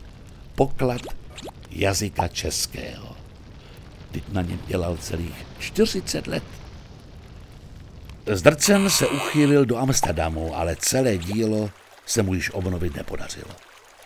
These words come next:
Až do posledního dne svého života pracoval na svém největším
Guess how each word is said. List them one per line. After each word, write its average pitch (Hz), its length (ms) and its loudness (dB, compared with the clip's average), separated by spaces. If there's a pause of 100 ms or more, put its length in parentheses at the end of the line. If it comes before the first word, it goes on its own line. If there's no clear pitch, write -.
(460)
Až 92 180 -2
do 143 100 6
posledního 160 540 6
dne 117 220 4
svého 131 300 6
života 104 420 4
pracoval 107 520 2
na 95 100 2
svém 92 360 0
největším 135 760 4